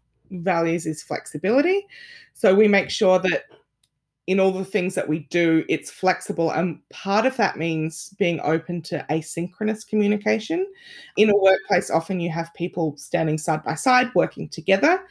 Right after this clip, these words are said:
Online, it becomes a little different. So you can't, I guess, <laughs> physically be typing side by side. Um, there does need to be some adjustment to working asynchronously, where perhaps someone responds and a,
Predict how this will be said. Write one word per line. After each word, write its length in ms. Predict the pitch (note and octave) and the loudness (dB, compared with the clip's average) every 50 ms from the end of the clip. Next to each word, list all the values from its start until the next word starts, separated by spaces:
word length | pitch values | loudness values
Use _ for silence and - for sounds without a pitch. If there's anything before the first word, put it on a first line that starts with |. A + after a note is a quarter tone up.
| - - - - - _ _ - - | -20 -20 -20 -20 -20 _ _ -2 0
Online, 500 | F3 F3 F3 F3 F3 F#3 G3+ A#3+ D#4 G4+ G#4 - - _ - - - | 0 2 2 2 2 4 4 4 2 2 0 -2 -4 _ -20 -8 -2
it 140 | - G#3 G3+ | 0 0 2
becomes 360 | G#3 G#3 - A3+ G3 F#3+ E3+ | 2 2 2 2 2 2 2
a 80 | F#3+ F3+ | 2 2
little 220 | F3 F3 E3+ E3+ | 2 2 0 0
different. 440 | D#3+ - E3 E3+ - F3 D#3 - - | -2 -4 -6 -6 -4 -4 -6 -4 -2
So 320 | - G#3+ F#3+ F3+ F3 F#3 F#3+ - - - - - _ - | 2 4 6 6 6 4 0 -4 -12 -20 -20 -20 _ -10
you 160 | F3+ F#3 - _ | -10 -10 -10 _
can't, 520 | - - - - G3 F#3+ F#3 F3+ F#3 F#3 - | -16 -18 -10 -4 0 0 2 2 0 0 0
I 100 | F#3+ F3+ | -2 0
guess, 380 | - E3+ G3 - - - - - | 0 0 -2 -2 -6 -12 -14 -12
<laughs> 60 | _ | _
physically 680 | - A#3+ - - C#4 C#4 - - - C#4+ A#3 B3 - - - | -2 -2 2 2 2 0 0 0 2 2 2 2 0 -4 -2
be 320 | A3 F#3+ G3 G#3 G3 - _ _ _ _ - | -2 0 0 -2 -6 -8 _ _ _ _ -14
typing 480 | - - G#3+ G3+ G3+ - G3 F3+ F3+ F#3+ | -6 -2 -2 -2 -2 -2 -4 -6 -6 -6
side 300 | - F#3+ F3 E3+ D#3+ - | -4 -2 -2 -2 -2 -4
by 160 | D#3 D#3+ F3 | -6 -6 -6
side. 400 | - - G#3+ A3+ B3+ C#4 - C#4 - - - - - - - - - | -4 0 2 2 4 4 2 0 -4 -10 -18 -18 -18 -18 -8 0 2
Um, 240 | G3 G#3+ F#3+ F#3 - | 4 4 4 4 4
there 160 | G#3+ A3 G#3+ | 4 4 6
does 260 | G#3+ G#3+ G#3 G3+ G#3 | 6 4 4 4 2
need 200 | A3 G#3 G#3 G#3+ | 0 -2 -2 -2
to 100 | - A3+ | -4 -6
be 180 | - F#3 F3+ G3+ | -4 -4 -6 -6
some 480 | G3+ - G3 F3+ F3 E3+ E3 F3 E3 - _ _ _ _ _ _ - | -6 -6 -4 -4 -4 -4 -4 -6 -8 -12 _ _ _ _ _ _ 0
adjustment 720 | F3+ F#3+ - - F#3 E3+ E3 - - - G3 F3+ E3 - | 0 0 0 2 2 2 2 2 -2 -4 -4 -4 -4 -4
to 100 | - G3 | -6 -4
working 420 | F#3 E3 E3 D#3+ D#3+ - G3 E3+ - | -2 0 0 0 0 -2 -4 -6 -4
asynchronously, 960 | - E3 E3 D#3 - - E3+ D#3+ - F3 E3+ E3 D#3+ D#3 - E3 D#3+ D3+ D#3 | -4 -4 -4 -4 -4 -6 -6 -6 -6 -6 -6 -6 -6 -6 -2 0 2 2 4
where 140 | E3 E3 E3 | 4 2 2
perhaps 460 | - F3+ D#3+ E3+ F3 - - - - | 0 -4 -4 -2 -4 -4 -4 -6 -2
someone 300 | - F3 F3 E3+ E3+ E3+ | -2 0 0 0 0 0
responds 520 | E3 F3 - - - D#3+ D#3 D#3+ E3+ E3 | -2 -4 -6 -4 -2 -2 0 0 -2 -2
and 120 | F3 D#3+ D#3+ | -2 -2 -2
a, 100 | E3 | -4